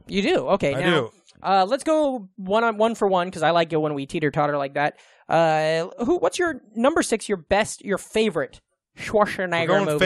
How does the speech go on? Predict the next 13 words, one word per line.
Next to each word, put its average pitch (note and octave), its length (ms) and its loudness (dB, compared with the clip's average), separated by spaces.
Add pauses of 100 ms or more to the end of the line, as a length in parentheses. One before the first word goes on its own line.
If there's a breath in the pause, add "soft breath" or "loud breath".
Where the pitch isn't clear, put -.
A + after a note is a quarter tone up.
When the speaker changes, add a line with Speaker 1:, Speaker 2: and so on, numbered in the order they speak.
(100)
Speaker 2:
fav-, C3+ 80 -6
we're A#2+ 120 2
going E3+ 240 4
favorites D#3+ 520 0
here, F#2 340 -10
Speaker 1:
Yeah. D4+ 160 0
Speaker 2:
okay? C3+ 300 -4 (280)
Speaker 1:
No G#4 160 0
shit. A#4+ 360 0 (100)
Speaker 2:
Yeah, G#2 260 -4
number F3+ 260 -4
six, - 600 -6
Speaker 1:
Yeah. F4 160 -2